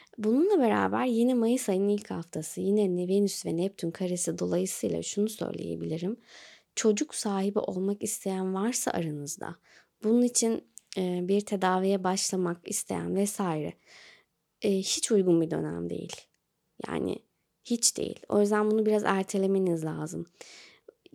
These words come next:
Eğer hali hazırda çocuklarınız varsa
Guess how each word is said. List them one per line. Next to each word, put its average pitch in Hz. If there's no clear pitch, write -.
Eğer 220
hali 220
hazırda 196
çocuklarınız 214
varsa 190